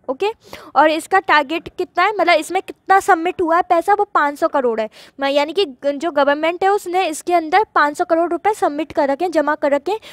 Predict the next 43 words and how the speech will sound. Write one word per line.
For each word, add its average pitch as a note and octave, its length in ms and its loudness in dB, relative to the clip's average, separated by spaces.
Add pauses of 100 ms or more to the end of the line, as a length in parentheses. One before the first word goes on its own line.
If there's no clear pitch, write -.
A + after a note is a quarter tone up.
(120)
उसको G4+ 280 4
मैनेज E4 440 0
करना F4 240 -2
कि F#4+ 140 -2
उसे F#4+ 160 -2
किस F#4 180 -4
किस F#4 180 -4
काम D#4+ 220 -2
में E4 120 -2
लगाना D#4 360 0
है, E4+ 200 -2
इन F#4+ 120 -4
सब F#4 200 2
की F#4 100 2
जिम्मेदारी E4+ 480 2
होती E4+ 160 -4
है G#4 100 -2
नव D4+ 140 2
वेंचर B3+ 460 0
की। G#3+ 240 -14 (320)
ओके, D#4+ 240 -4 (760)
अब D#4+ 120 4
इसका F#4 240 2
फंक्शन E4 480 0
क्या F4 140 0
होता A#3+ 300 -2
है? G#3 140 -8 (360)
तो E4 60 2
इसका F4+ 280 2
फंक्शन D#4+ 520 0 (220)
ये C4+ 140 2
होता E4+ 280 4
है C#4+ 80 0
कि E4+ 160 -2
ये G4 200 2 (400)
फंड, D#4+ 260 4 (840)
कि D#4+ 80 0
ये G4 100 2
क्रेडिट D4 540 0
फैसिलिटी D#4+ 500 0
प्रोवाइड C#4+ 400 0
करती D4 380 -2
है, F#4+ 140 -2